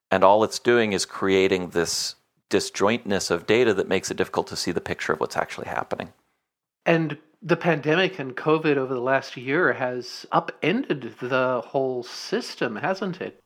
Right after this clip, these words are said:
Speaker 2: Clementine was talking about how it really forced, I think it was early release, or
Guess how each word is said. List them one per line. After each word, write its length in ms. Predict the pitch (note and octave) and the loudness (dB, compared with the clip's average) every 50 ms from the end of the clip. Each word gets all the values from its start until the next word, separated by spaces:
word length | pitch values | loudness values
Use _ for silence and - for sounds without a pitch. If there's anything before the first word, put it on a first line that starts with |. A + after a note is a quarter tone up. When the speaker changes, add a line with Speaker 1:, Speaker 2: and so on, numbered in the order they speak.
| _ _ _ _ _ _ - | _ _ _ _ _ _ -12
Speaker 2:
Clementine 520 | - C3 C3 F3 G3+ - - C3+ A#2+ A#2 | -8 -6 -6 -6 -6 -4 -6 -6 -6 -6
was 200 | A#2 A#2+ A2 - | -10 -12 -12 -12
talking 420 | - - B2 A2 - - A#2+ A2+ A2 | -6 -2 -2 -2 -2 -4 -8 -8 -6
about 400 | A2+ - A2 A2+ A2+ A2 - - | -4 -4 -2 -2 -2 -4 -4 -8
how 500 | - - - A#2 A#2 A2+ A2 A2+ A2+ - _ _ | -4 -2 2 2 4 2 2 0 -2 -6 _ _
it 200 | E3+ D3 C#3+ D#3 | 2 2 2 -4
really 600 | C#3+ C3+ C#3+ D3+ E3+ F3 E3+ D#3 D3+ C#3 - - _ _ _ - | -6 0 2 4 4 4 4 2 0 -4 -6 -12 _ _ _ -20
forced, 580 | - - - D#3 D3+ D#3+ E3 D#3 - - - - _ | -20 -8 -2 0 2 2 2 2 -2 -6 -12 -6 _
I 60 | E3+ | -2
think 160 | - F3+ F3 F3+ | -2 0 0 0
it 20 | |
was 160 | E3+ C#3 B2+ - - | -2 -2 -4 2 4
early 280 | C#3 C#3+ D#3 E3 D#3+ | 6 6 6 6 4
release, 640 | C#3 C#3 A#2+ B2 B2+ C#3+ G3 A#3+ - - - - - - | 2 2 0 0 0 -2 -4 -6 -6 -8 -10 -12 -10 -4
or 480 | - C3 B2 B2+ B2 A#2+ A#2+ A#2 A2+ | -2 0 2 4 4 6 6 6 4